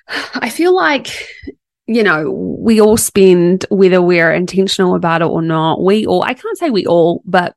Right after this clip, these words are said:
the majority of us spend quite a lot of time on social media. And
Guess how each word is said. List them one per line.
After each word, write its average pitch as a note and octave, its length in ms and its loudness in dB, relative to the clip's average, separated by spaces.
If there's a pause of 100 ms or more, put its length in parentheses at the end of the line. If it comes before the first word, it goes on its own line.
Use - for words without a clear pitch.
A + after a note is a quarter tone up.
the G3+ 100 0
majority A3+ 460 0
of E3 100 -4
us D#3+ 260 -2 (360)
spend F#3 560 -6
quite F3 220 -4
a F3+ 40 0
lot F3+ 160 0
of F3 100 -2
time E3+ 640 -4
on F3 360 2
social F3+ 340 -2
media. E3+ 640 0
And E3+ 720 -2